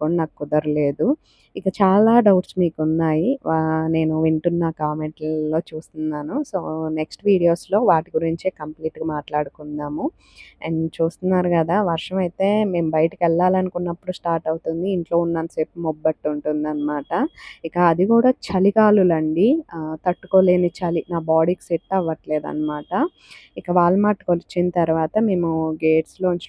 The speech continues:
లోపలికి వస్తాం కదా, వచ్చాక చూడటానికి మొత్తం ఇలా ఉందన్నమాట. ఇక్కడ ఒకటి దొరికిద్ది,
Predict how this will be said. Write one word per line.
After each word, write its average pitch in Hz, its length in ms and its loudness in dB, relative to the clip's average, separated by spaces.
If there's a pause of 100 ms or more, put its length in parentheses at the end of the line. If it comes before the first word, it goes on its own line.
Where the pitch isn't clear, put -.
లోపలికి 165 360 -4
వస్తాం 151 260 -10 (100)
కదా, 147 80 -2 (200)
వచ్చాక - 360 -8 (220)
చూడటానికి 180 580 0 (120)
మొత్తం - 300 -4 (180)
ఇలా 165 140 0 (120)
ఉందన్నమాట. 156 560 -2 (640)
ఇక్కడ 214 240 0
ఒకటి 190 220 -2 (100)
దొరికిద్ది, 180 420 2